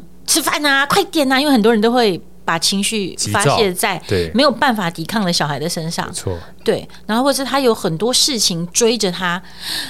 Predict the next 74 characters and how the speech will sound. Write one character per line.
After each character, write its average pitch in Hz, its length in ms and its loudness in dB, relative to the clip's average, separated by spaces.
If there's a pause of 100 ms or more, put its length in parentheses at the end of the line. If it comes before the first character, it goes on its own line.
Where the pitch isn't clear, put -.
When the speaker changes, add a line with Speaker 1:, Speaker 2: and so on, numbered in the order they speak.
(140)
Speaker 1:
，“怎 359 100 2
么 349 80 0
还 403 120 0
没 466 60 2
有 466 80 2
够 440 180 6
做 440 160 4
功 403 120 4
课？” 381 160 2
然 269 100 2
后 254 60 -2
回 233 80 2
家 226 80 2
就 226 120 4
一 214 40 6
直 190 120 0
问 190 120 2
功 180 160 0
课。 190 140 -2
我 196 140 6
已 - 20 6
经 233 180 2
尽 226 220 0
量 185 180 0
不 160 80 -6
要 175 160 0
是 156 380 -6
走 151 180 -4
这 196 140 -2
一 165 80 -2
套， 170 180 -6
可 202 120 -2
是 214 100 2
我 233 160 0
没 160 220 -2
有 240 100 2
想 190 220 -2
到 202 120 2
我 165 140 0
的 160 100 -4
那 190 100 -4
个 185 100 -4
小 151 160 -2
孩， 156 280 -12 (520)
他 359 160 -2
可 349 100 -4
以 277 60 0
感 170 200 -2
觉 165 140 -2
出 185 160 -4
来 165 80 0
妈 185 140 -2
妈 233 140 0
怪 349 200 0
怪 285 320 -2
的， - 180 -10 (640)
就 349 100 0
是 349 60 2
他 370 80 -2
感 214 180 -2
知 233 200 -4
到 247 120 2
我 160 160 0
的 - 100 -4
硬， 185 300 -2
然 190 80 0
后 240 120 0
所 254 120 -2
以 - 20 0
我 180 60 0
才 180 140 -4
发 202 140 -8
现 214 200 -4
说 196 320 -4